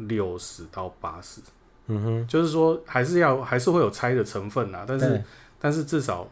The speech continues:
Speaker 1: 是超过一半以上的信心。
Speaker 2: 好，所以这个第一个就是说，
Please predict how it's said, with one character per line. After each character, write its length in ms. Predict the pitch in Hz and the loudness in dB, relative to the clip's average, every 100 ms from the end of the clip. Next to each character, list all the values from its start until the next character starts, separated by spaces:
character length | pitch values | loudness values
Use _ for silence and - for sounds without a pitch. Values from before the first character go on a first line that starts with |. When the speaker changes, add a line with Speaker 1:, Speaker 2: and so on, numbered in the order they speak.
| - | -14
Speaker 1:
是 160 | - 131 | -4 0
超 180 | 143 | 2
过 140 | 139 143 | 4 4
一 80 | 104 | 2
半 280 | - 117 87 | 0 0 0
以 20 | |
上 220 | 87 104 | -8 -8
的 80 | 90 | -8
信 200 | - 92 | -10 -12
心。 180 | - 90 95 - _ _ | -12 -16 -18 -20 _ _
Speaker 2:
好， 180 | - 104 | 0 2
所 160 | 104 170 | 4 2
以 60 | |
这 100 | 175 | 4
个 80 | 165 | 2
第 220 | 156 156 | 4 4
一 40 | 151 | 6
个 120 | 139 | 6
就 100 | 139 | 6
是 140 | 147 | 4
说， 320 | 139 147 135 | 4 4 4